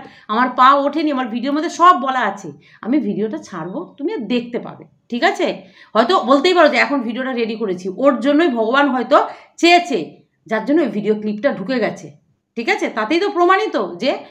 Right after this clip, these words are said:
আমি ভিডিওটা করেছিলাম, আমার ছাড়া হয়নি। অবশ্যই আমি পোস্ট করব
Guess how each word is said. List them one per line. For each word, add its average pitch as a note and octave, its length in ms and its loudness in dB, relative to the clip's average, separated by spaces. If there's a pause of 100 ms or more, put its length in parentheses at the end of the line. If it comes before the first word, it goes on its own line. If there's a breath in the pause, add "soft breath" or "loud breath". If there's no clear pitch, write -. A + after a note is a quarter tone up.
(240 loud breath)
আমি A3+ 200 -2
ভিডিওটা G3+ 320 -4
করেছিলাম, A#3+ 480 -2
আমার B3+ 240 0
ছাড়া F#3+ 240 -2
হয়নি। D3+ 300 -6 (160)
অবশ্যই B3 320 -4
আমি D#4 120 2
পোস্ট G#3 280 -8 (100)
করব D4 220 0